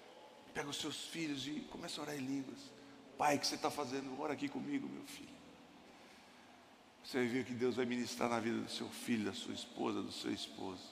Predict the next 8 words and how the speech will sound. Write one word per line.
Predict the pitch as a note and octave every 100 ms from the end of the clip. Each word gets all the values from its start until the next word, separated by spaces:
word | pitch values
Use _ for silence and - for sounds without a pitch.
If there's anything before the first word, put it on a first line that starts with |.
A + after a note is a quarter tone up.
| - - - - - - - - - - -
Em |
nome | A#2+ B2 B2 A#2 A2
de | B2 A#2+
Jesus. | A#2 A2+ - - - - - - - - - - - - - - - - - - - - - - -
Aleluia. | - A2+ G2+ G2+ G#2 A2+ A2 - - - - - - - - - - - - - -
Obrigado, | - C3 A#2+ G#2+ G#2
Espírito | - C3+ C3+ -
Santo. | - -